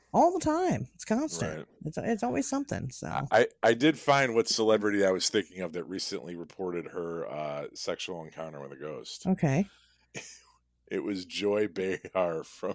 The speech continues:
Speaker 2: The fucking View.
Speaker 1: I don't even know who that is.
Speaker 2: I know you, I know you wouldn't know who that was. Maybe our listeners do. So Joy from The View. She's the, um, the, uh, the old, old redhead lady,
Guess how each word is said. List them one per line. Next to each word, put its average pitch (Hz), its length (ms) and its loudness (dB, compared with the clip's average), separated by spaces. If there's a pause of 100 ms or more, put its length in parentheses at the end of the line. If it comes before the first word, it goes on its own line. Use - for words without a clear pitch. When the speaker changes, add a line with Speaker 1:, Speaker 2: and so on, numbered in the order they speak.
(120)
Speaker 2:
The 101 120 -6
fucking 82 480 -6
View. 80 400 -6 (1400)
Speaker 1:
I 196 60 4
don't 180 120 6
even 110 180 -2
know 127 80 2
who 139 120 0
that 123 180 -8
is. 156 280 0
Speaker 2:
I 135 160 8
know 143 180 10
you, 135 260 4
I 123 100 8
know 101 140 2
you 92 160 -8
wouldn't 92 220 -10
know 87 120 -10
who 85 80 -10
that 85 120 -10
was. 90 160 -12 (300)
Maybe 165 320 8
our 135 100 10
listeners 90 460 4
do. - 220 -10
So 92 120 -16
Joy 113 340 6
from 113 160 -4
The 104 100 0
View. 90 440 -2 (520)
She's 110 380 -4
the, 101 300 -2
um, 82 440 -8 (480)
the, 85 400 -4
uh, 69 380 -2 (260)
the - 160 -8
old, 87 380 -2 (380)
old 87 340 -4
redhead 78 420 -4
lady, 73 460 -8